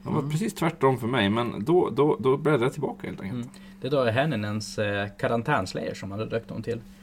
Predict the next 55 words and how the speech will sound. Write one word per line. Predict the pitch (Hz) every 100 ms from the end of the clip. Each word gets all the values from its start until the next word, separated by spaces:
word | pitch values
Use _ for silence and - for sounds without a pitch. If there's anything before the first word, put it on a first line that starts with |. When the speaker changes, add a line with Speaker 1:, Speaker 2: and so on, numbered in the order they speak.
| - - - -
Speaker 2:
Han | -
spelar | 107 113 107 98
Hermdar, | 95 117 180 185 -
alltså | 113 110
de | 107 104 107 104 - - -
dvärgarna | 107 110 113 107
som | 107
slår | 107 107 107
i | 104
början | 107 107 101 98
av | 98 95
kombatfasen | 98 92 - 147 151 156 123
och | 113 117
Speaker 1:
Och | - - - - - - - - - - 135
Speaker 2:
ja. |
Speaker 1:
sen | 120 107
har | 113
han | 98
förstås | 101 98 98 -
den | 95
där | 98 90 90 - - 71
grejen | 104 104 87 95 101
som | 135 127
gör | 90
att | 98 - -
Lords | 107 113 107
of | 101
the |
Lodge | 123 104 101
är | 67 87
det |
som | 98 98
gör | 95
att |
de | 101
får | 127
slå | 92 80
en | 95
gång | 104
till | 139 -
sen. | 101 98
Speaker 2:
Ja. | 110 101 - - - - 135
Däremot | 262 302 92 90 104 - - - - -
har | 120
han, | 120 -
har | 117
han | 117
lagt | 104 -
in | 101
ett | 104
gäng | 156 160
Skywardens | - 359 311 - - 107
i | 107
listan | 104 139
också. | 156 -